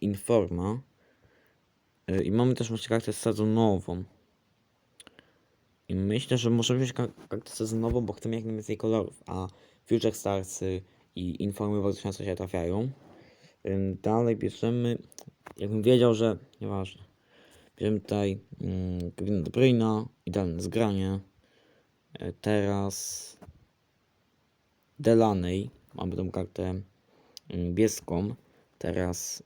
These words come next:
y, no nie no, z-, zawód Champions nie. Informa możemy wziąć, okej. Teraz Haaland, Kane. Mm,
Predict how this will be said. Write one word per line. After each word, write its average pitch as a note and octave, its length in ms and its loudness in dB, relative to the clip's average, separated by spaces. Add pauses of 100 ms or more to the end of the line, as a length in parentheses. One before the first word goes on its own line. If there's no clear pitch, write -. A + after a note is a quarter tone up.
(100)
y, F2 520 -2 (500)
no G2+ 120 -2
nie G2 160 0
no, E2 220 -2 (200)
z-, - 300 -16 (260)
zawód F2+ 360 -6
Champions F#2+ 460 -4
nie. G2 320 -2 (440)
Informa G#2+ 520 4
możemy F2 340 -4
wziąć, F2+ 400 -6
okej. F#2+ 840 -2 (580)
Teraz F#2 840 -4 (1400)
Haaland, G2+ 800 -2
Kane. F#2+ 460 -2 (2250)
Mm, F#2+ 720 -4